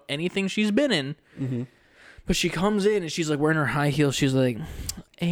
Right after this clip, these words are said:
Speaker 1: M C movies, we make movies better. We come to the movies to escape and go to places we've never been before." And I'm like, "Shut the fuck up."
Speaker 2: Well, I have a boner.
Speaker 1: No, I just, I'm like, no, I'm like, "Shut the fuck up, lady.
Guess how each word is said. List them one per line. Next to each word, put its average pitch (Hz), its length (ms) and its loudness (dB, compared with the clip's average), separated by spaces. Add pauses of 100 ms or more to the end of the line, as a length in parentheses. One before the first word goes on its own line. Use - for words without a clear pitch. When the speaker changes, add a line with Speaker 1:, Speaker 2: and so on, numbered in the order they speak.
Speaker 1:
M 185 180 0
C 175 320 -2
movies, 135 640 -8
we 147 100 -8
make 156 300 -10
movies 165 400 -10
better. 160 540 -8 (800)
We 196 100 -10
come 165 280 -10
to - 120 -12
the 143 80 -12
movies 165 520 -4
to - 160 -6
escape - 720 -6
and 180 220 -6
go 185 140 0
to 175 80 -4
places 202 480 -4
we've 208 180 -2
never 185 300 -6
been 156 320 -8
before." - 680 -10 (200)
And 151 120 -10
I'm 143 140 -10
like, 117 300 -14 (920)
"Shut - 180 -14
the - 60 -18
fuck - 300 -6
up." 107 200 -6
Speaker 2:
Well, 104 180 -10
I 131 100 -6
have 113 140 -2
a 101 40 -16
boner. 104 380 -16 (440)
Speaker 1:
No, 165 300 4
I 135 140 -4
just, 165 220 0 (100)
I'm 160 160 2
like, 151 240 4
no, 170 220 4
I'm 143 120 -2
like, 143 160 0
"Shut 170 180 0
the 196 60 0
fuck 208 240 0
up, 196 160 2
lady. 139 400 0